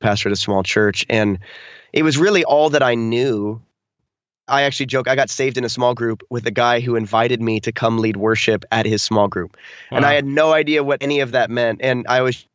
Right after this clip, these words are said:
Speaker 1: joke that I started leading worship before I was a Christian. Really, worship was a huge, huge part of what I did in the church. And so I knew I kinda had this,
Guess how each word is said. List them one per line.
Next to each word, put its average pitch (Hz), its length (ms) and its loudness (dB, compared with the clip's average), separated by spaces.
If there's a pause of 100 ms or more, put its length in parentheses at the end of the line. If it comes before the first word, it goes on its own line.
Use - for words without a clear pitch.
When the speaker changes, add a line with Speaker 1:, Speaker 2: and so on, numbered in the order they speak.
(120)
Speaker 1:
joke 127 240 -2
that 120 120 -2
I 117 80 2
started 113 260 -2
leading 110 260 2
worship 110 280 0
before 107 240 -2
I - 20 2
was 101 100 -4
a 101 40 -4
Christian. 98 380 -2 (520)
Really, 160 260 2
worship 151 380 0
was 123 160 0
a - 20 0
huge, 147 520 -2
huge 131 280 -4
part 127 400 2 (420)
of 113 160 0
what 113 160 2
I 104 100 2
did 107 440 0 (420)
in 117 120 0
the 107 80 -2
church. 165 500 0
And 151 180 2
so 160 180 2
I 160 120 2
knew 180 340 2
I 165 120 2
kinda 170 240 -2
had 165 180 0
this, 143 340 -2